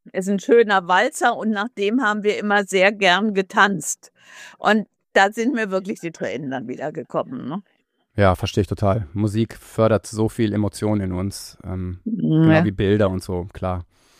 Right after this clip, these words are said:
Speaker 2: Aber es muss halt auch weitergehen, ne? Und sie haben
Speaker 1: Eben.
Speaker 2: dann, was ich wirklich erstaunlich finde, den Mut gehabt zu sagen, „So, ich kann ja Motorboot fahren, ich kenn mich ja aus auf dem Wasser, ich mach das jetzt.“ Und ich find das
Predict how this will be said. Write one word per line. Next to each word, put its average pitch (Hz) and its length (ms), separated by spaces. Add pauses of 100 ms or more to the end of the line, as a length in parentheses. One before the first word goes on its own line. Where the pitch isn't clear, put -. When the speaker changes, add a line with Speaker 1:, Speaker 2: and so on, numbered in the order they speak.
(460)
Speaker 2:
Aber 117 140
es 110 60
muss 139 140
halt 147 100
auch 120 80
weitergehen, 117 580
ne? 107 160
Und 113 120
sie 117 140
haben 139 280 (120)
Speaker 1:
Eben. 202 120
Speaker 2:
dann, 143 240 (100)
was - 240
ich 113 180
wirklich 170 420 (100)
erstaunlich 135 420
finde, 113 200
den 101 180
Mut 127 320
gehabt - 400
zu - 200
sagen, 113 300
„So, 123 240 (300)
ich - 240
kann 214 280
ja 117 140
Motorboot 101 480
fahren, 80 300
ich - 120
kenn 160 200
mich 165 140
ja 113 100
aus 131 180
auf 104 140
dem 92 100
Wasser, 101 380 (400)
ich - 160
mach 123 180
das - 200
jetzt.“ - 200
Und 85 80
ich 95 100
find - 160
das - 200